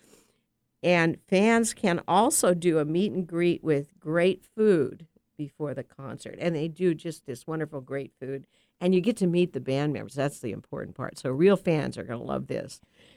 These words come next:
And then also at Main Bar Center on October nineteenth, that's Saturday, the next day, Second City, which is from Chicago, and they are a very well-known comedy group. They're,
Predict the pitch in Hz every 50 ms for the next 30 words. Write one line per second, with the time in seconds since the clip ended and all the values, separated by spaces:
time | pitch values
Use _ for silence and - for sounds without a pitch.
0 | _ _ - - 185 190 214 247 247 240 226 220 220 214 - 202 175 - - 175
1 | 170 160 160 156 156 131 131 135 - - 143 143 139 120 - - 135 123 117 110
2 | 117 - - 135 131 131 104 113 113 123 131 135 131 - - - - - - 247
3 | 277 302 302 262 196 156 156 170 175 - _ - 156 143 156 - - - - -
4 | 151 139 165 196 202 156 147 131 131 139 139 135 139 156 180 - - - - 156
5 | 156 160 160 131 104 113 - - - _ _ _ _ _ _ _ _ _ - -
6 | - 175 202 - - 226 214 - - - 214 202 190 165 156 151 151 - - -
7 | 156 180 160 156 160 151 156 - - 143 135 143 143 - - 160 151 139 131 135
8 | 123 147 - - 139 127 - - - 196 233 269 254 196 147 127 120 113 107 139
9 | - - _ - 160 156 147 143 131 160 170 196 214 - - 143 135 123 131 139
10 | - - 175 180 190 196 185 180 170 160 147 143 147 147 135 127 127 120 131 127
11 | - - 233 277 302 277 214 165 131 - 147 107 73 - - - 143 151 160 147
12 | 143 139